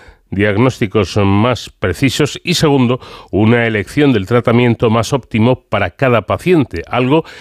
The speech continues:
que hasta ahora era muy difícil para esos tipos de cánceres. Bárbara Hernando, investigadora del cnio,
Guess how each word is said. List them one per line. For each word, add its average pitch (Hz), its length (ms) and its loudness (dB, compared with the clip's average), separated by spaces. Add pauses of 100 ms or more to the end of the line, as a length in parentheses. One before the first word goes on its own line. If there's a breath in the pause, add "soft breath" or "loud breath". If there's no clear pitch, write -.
(160 loud breath)
que 120 140 0
hasta 117 300 0
ahora 120 360 2
era 107 180 0
muy 107 220 0
difícil 123 500 -2
para 101 220 -2
esos 101 560 0
tipos 101 480 -2 (420 loud breath)
de 104 140 0
cánceres. 90 500 -6
Bárbara 135 480 2
Hernando, 139 540 2
investigadora 120 600 4
del 113 140 2
cnio, 123 440 2